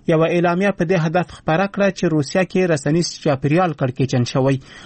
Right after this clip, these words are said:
او د بهرني اجنټ د قانون له مخې پر ازادي راډیو فضا تنګه شوې ده. روسیه کې پر دولتي رسنیو د څار ادارې د آزادې اروپا ازادي راډیو د روسي څانګې پر ضد دوه سوه او شپېته قضیې د دې لپاره ثبت کړي چې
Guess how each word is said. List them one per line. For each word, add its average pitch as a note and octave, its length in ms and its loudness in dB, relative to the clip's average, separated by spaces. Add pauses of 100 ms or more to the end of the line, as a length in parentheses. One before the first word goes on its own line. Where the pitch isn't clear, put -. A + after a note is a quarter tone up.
(140)
او C#3+ 140 2
د C3 120 0
بهرني C#3 420 0
اجنټ D3+ 500 0
د D3 100 -2
قانون D3 420 0
له G3 80 0
مخې F#3+ 300 0
پر F3 200 -2
ازادي E3 680 0
راډیو F3+ 440 2
فضا D3+ 360 -2
تنګه B2 260 -2
شوې B2+ 260 -2
ده. C3 120 2 (500)
روسیه F3+ 280 0
کې F#3+ 240 -2
پر E3 100 0
دولتي D#3 380 0
رسنیو E3+ 420 0
د D3+ 80 2
څار D#3+ 220 -2
ادارې D#3 440 0
د D3 80 0
آزادې C#3+ 480 0
اروپا C#3+ 360 0
ازادي C#3 300 0
راډیو E3 280 2
د D3 80 -2
روسي D3 280 0
څانګې E3+ 320 0
پر D3 180 -2
ضد F3+ 240 0 (440)
دوه D#3 180 2
سوه F#3 240 0
او F#3 100 2
شپېته D3 460 -2
قضیې D3+ 380 0
د C#3+ 160 0
دې F3 180 2
لپاره F#3+ 280 0
ثبت - 340 -4
کړي F#3+ 140 0
چې G3+ 160 -2